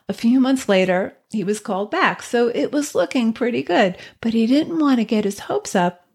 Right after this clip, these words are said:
He was keeping himself in check so he wouldn't be disappointed. But then he got into the final round of auditions.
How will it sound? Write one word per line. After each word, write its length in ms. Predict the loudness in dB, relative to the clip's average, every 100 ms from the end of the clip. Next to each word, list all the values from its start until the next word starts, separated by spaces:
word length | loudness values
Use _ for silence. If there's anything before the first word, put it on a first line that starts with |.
| _
He 200 | -4 -2
was 180 | -2
keeping 440 | -4 -4 -2 0 0
himself 520 | 2 0 2 0 2
in 160 | 0 0
check 520 | 0 2 2 0 -10 -20
so 220 | -8 -2 0
he 180 | 2
wouldn't 300 | 2 0 -2
be 140 | -4 -2
disappointed. 880 | -2 -2 -6 -4 -2 2 0 -2 -10 _ _ -20 -20 _ -4
But 400 | 0 0 -2 -8 _
then 140 | -2
he 140 | 0 0
got 280 | 0 0 0
into 180 | 0
the 120 | 2 0
final 500 | 2 2 4 4 4
round 320 | 4 2 0
of 140 | -4
auditions. 800 | 0 0 0 0 0 0 -2 -8